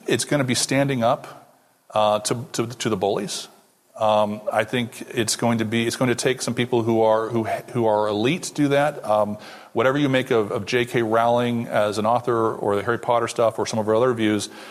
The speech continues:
she's kind of refused to shut up about her views of that, about women being biologically women. Um, and, and I think that's had an enormous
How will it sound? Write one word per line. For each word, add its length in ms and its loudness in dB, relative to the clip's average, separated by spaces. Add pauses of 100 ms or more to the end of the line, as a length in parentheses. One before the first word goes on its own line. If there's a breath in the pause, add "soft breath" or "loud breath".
(440 loud breath)
she's 540 0
kind 180 2
of 140 -2
refused 480 2
to 120 2
shut 280 2
up 180 4
about 300 2
her 80 -2
views 220 0
of 80 -2
that, 340 -2
about 300 0
women 380 -2 (180)
being 360 -2 (600)
biologically 600 0
women. 420 0 (600)
Um, 500 2
and, 420 2
and 220 0
I 80 4
think 160 -4
that's 180 2
had 160 2
an 280 -4
enormous 600 -2